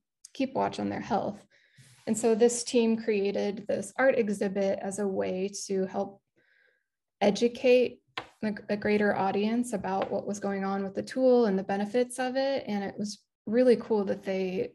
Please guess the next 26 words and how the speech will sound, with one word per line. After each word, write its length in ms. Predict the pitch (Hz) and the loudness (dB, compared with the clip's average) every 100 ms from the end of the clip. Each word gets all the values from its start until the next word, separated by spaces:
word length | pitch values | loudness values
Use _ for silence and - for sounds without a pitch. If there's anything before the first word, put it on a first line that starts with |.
| _ | _
wanted 380 | 226 226 226 214 | -2 2 4 2
artists 320 | 208 208 208 | 0 0 -2
to 80 | 196 | -6
come 220 | - 196 | -6 -4
in 160 | 190 196 | -2 -2
and 120 | 196 | -4
express 480 | - - - 190 - | -6 -8 -6 -6 -4
this, 200 | 202 196 | -6 -6
because 240 | 196 233 | -8 -8
it's 140 | 208 - | -8 -8
just 180 | 202 | -8
a 60 | 190 | -8
different 320 | 196 196 202 | -10 -8 -6
way, 320 | 226 208 202 - | -2 0 0 -4
I 80 | |
think, 320 | 208 196 196 - | -6 -6 -8 -10
for 200 | - 196 | -10 -8
people 400 | - 196 202 202 - | -6 -6 -4 -4 -4
to 360 | 196 208 214 - _ _ _ _ - | -4 -4 -6 -8 _ _ _ _ 0
understand 600 | 226 233 226 - 202 202 | 4 4 2 -2 -2 2
and 80 | 208 | 2
interpret 680 | 190 - 202 196 233 226 - _ | 2 -2 -8 -6 -6 -6 -8 _
the 420 | - 190 185 185 | -2 0 0 -2
importance 680 | - 190 185 196 202 202 202 | -2 -4 -2 -2 0 -2 -2
and 180 | 196 185 | -2 0
the 260 | 185 185 | 0 -2